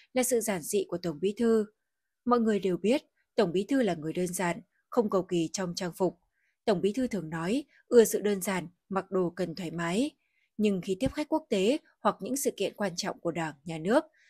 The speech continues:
Tổng Bí thư luôn cẩn thận, chỉn chu. Một điều mà cán bộ, chiến sĩ, nhân viên của khoa luôn cảm nhận tình cảm ấm áp của Tổng Bí thư, đó là sự quan tâm đối với mỗi người, không phân biệt vị trí công tác. Dù bận rất nhiều công việc,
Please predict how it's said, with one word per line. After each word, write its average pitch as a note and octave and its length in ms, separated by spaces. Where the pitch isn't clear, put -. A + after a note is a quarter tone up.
Tổng G3 180
Bí G3 160
thư B3+ 160
luôn G#3+ 220
cẩn F3+ 200
thận, F#3+ 300
chỉn - 260
chu. F#3+ 420
Một A#3+ 100
điều G#3+ 200
mà F#3 180
cán F#3 260
bộ, A#3+ 260
chiến G3 200
sĩ, B3 280
nhân G#3+ 260
viên F3+ 240
của D#3 120
khoa G3+ 400
luôn A#3 320
cảm E3+ 200
nhận E3+ 200
tình D#3+ 180
cảm F3 220
ấm E3+ 180
áp C#4 240
của F#3 180
Tổng E3 160
Bí E3 180
thư, G3+ 280
đó F3 220
là C4 140
sự - 220
quan F3 240
tâm F3 280
đối E3+ 180
với A3 80
mỗi A#3 180
người, G3+ 360
không D#4 200
phân C#4+ 220
biệt F#3+ 260
vị - 200
trí F#3 180
công F#3 240
tác. A3 280
Dù A#3 160
bận F#3 240
rất C4 180
nhiều G3 180
công E3+ 200
việc, E3+ 220